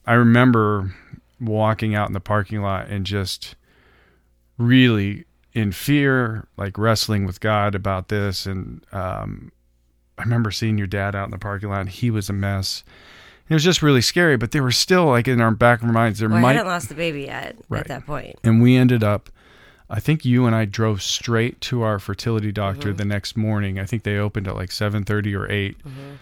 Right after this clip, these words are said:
Speaker 1: So we left at, like, four in the morning, headed towards there. And we got there,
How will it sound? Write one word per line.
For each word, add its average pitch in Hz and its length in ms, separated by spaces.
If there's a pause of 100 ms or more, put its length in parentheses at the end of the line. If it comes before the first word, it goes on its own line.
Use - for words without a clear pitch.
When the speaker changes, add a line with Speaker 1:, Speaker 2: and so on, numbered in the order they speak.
(100)
Speaker 1:
So - 220
we 117 160
left 107 400
at, 104 100
like, 98 180
four 113 320
in 107 60
the 104 80
morning, 101 580 (180)
headed 107 480
towards 98 440
there. 98 560 (600)
And 107 80
we 104 80
got 123 380
there, 101 680